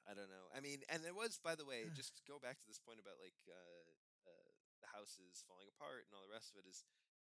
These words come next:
Speaker 1: when Bronn's like, "I want Highgarden," and they're like, "You can't be, have Highgarden, you're a cutthroat," and he's like, "That's how every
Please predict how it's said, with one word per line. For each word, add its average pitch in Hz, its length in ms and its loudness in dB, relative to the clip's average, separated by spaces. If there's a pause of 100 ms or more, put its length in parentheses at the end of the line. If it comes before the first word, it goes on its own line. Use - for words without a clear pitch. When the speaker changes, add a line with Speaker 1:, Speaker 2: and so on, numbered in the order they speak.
(260)
Speaker 1:
when 117 80 -8
Bronn's 135 320 0
like, 113 240 0
"I 113 80 -2
want 113 240 -2
Highgarden," 113 400 0
and 98 80 -12
they're 95 160 -10
like, 98 80 -12
"You - 80 -20
can't 110 160 -8
be, - 160 -20
have 95 160 -8
Highgarden, 123 480 -2
you're 95 240 -10
a - 80 -18
cutthroat," 110 560 -8
and 104 80 -20
he's 95 240 -10
like, 87 320 -8
"That's - 160 -12
how 104 160 -4
every 92 240 -6